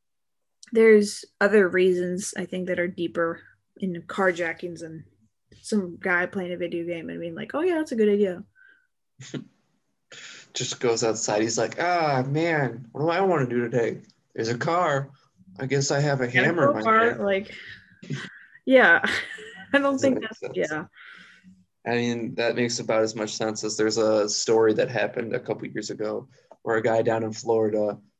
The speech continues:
Speaker 2: um, tried to rob a, a Wendy's by throwing, I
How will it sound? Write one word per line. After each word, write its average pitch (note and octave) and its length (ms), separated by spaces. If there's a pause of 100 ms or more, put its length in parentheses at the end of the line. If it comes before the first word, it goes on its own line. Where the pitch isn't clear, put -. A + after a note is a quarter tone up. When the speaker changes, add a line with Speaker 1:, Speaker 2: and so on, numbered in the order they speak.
(200)
Speaker 2:
um, A2 600 (240)
tried A#2 280
to A2+ 80
rob A2 300
a, A2 40 (320)
a G#2 60
Wendy's G#2+ 760
by G#2+ 420
throwing, A2 640
I - 160